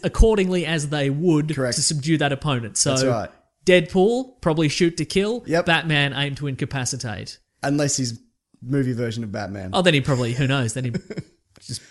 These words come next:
Speaker 1: blow him up or whatever.
Speaker 2: Yeah,
Speaker 1: Just
Speaker 2: exactly.
Speaker 1: leave him for dead. I don't know, poison him. Doesn't matter.
Speaker 2: Doesn't matter.
Speaker 1: Uh, or, you know, circumstances might change.
Speaker 2: Yep.
Speaker 1: So Wolverine might go non-lethal for a minute.
Speaker 2: Yep.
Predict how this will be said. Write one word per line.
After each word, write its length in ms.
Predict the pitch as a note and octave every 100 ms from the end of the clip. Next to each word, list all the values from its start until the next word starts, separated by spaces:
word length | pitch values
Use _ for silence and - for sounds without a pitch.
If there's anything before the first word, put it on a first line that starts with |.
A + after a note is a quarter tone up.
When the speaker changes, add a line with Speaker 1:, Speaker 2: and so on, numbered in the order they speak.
| _ C3
Speaker 1:
blow 200 | A#2+ A#2
him 100 | A#2+
up 180 | C#3
or 40 | C#3
whatever. 300 | C3+ C#3+ D3+ E3+
Speaker 2:
Yeah, 220 | E3+ C3 -
Speaker 1:
Just 180 | F#3+ -
Speaker 2:
exactly. 320 | E3 C3+ D#3
Speaker 1:
leave 220 | D3+ D#3 D3+
him 80 |
for 120 | C#3 D3
dead. 280 | C#3 E3
I 100 | D#3
don't 140 | C3+ B2
know, 160 | C3+
poison 400 | C3+ C#3+ C#3 C#3+
him. 100 | C#3+ C#3+
Doesn't 220 | D3+ C3+
matter. 240 | C3+ C3+ E3+ G3 F#3
Speaker 2:
Doesn't 320 | - B3+ B3+ A#3+
matter. 240 | C4 G#3+
Speaker 1:
Uh, 340 | F3 F3+ F3+ F3+
or, 280 | G3 G3+ A3
you 100 | G#3+
know, 80 | F#3+
circumstances 580 | A3 F#3+ F#3 F#3+ E3
might 180 | E3 D#3
change. 520 | - F#3 F#3+ G#3 G3+ -
Speaker 2:
Yep. 160 | G#3+
Speaker 1:
So 100 | F3
Wolverine 460 | D#3+ F3 D#3+ E3+ E3+
might 260 | D3+ C#3+ - _ _ -
go 120 | D3
non-lethal 560 | D3 D3+ D3+ D#3 D3+ D#3
for 160 | - B2+
a 40 |
minute. 380 | D3+ G3 G3 -
Speaker 2:
Yep. 180 | A#3